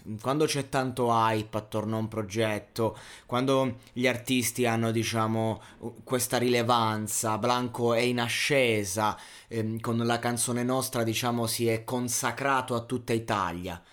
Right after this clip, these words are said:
innegabilmente, è piaciuto a tutti, è un sinonimo di qualità,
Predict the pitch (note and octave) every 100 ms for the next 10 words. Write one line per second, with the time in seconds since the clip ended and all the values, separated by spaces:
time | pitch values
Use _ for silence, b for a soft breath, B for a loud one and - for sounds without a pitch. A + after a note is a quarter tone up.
0 | B - B2 C3+ C3 A#2+ A#2+ A#2+ A2+ G#2
1 | F#2+ F2+ F2 F#2+ - - A#2 C#3 B2 D3+
2 | D3 D3 B2 - A2 G2+ - - F#2+ F2
3 | B B A2+ B2+ B2 C3+ C#3+ D3 C3+ B2
4 | A#2+ A2+ A2 A2 G#2+ F#2